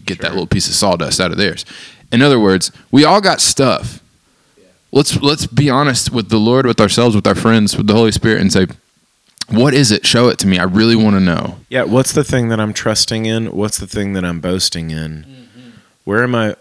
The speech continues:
Speaker 2: where am I placing my affection and my hopes such that, like, that are not in the Lord, that, that are gonna, that are, I mean, the, the thing about this passage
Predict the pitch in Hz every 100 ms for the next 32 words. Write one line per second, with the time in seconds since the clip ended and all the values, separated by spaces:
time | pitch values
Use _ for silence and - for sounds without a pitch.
0 | _ _ 101 92 113 117 123 117 101 -
1 | 104 - 104 95 90 87 85 87 - _
2 | - 87 98 92 - 90 85 82 78 -
3 | 95 85 - - - _ _ _ _ -
4 | - 98 - 90 85 90 85 - - _
5 | _ _ _ _ _ _ - 98 92 95
6 | 107 113 92 85 87 82 87 - _ _
7 | _ 110 120 123 135 107 - _ 110 113
8 | 107 _ _ - 101 101 92 _ 107 -
9 | 104 107 - 165 165 120 - 113 110 -
10 | _ - 120 135 101 -